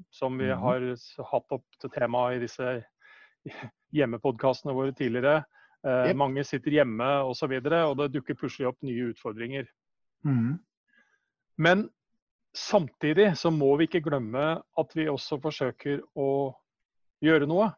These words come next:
Speaker 1: produsere noe, levere
Speaker 2: Ja.
Speaker 1: noe som kan være
Speaker 2: Ja.
Speaker 1: ekstremt viktig.
Speaker 2: Jep.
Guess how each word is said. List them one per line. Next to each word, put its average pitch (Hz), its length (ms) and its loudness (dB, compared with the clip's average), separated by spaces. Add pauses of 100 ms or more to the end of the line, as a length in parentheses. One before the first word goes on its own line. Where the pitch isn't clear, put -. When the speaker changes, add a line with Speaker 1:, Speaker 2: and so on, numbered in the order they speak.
Speaker 1:
produsere 147 600 0
noe, 160 320 2 (140)
levere 131 440 2
Speaker 2:
Ja. 143 100 2
Speaker 1:
noe 156 220 2
som 143 160 -6
kan 147 200 0
være 131 220 2
Speaker 2:
Ja. 156 120 0
Speaker 1:
ekstremt 175 360 -2
viktig. 233 340 -6 (640)
Speaker 2:
Jep. 202 200 -4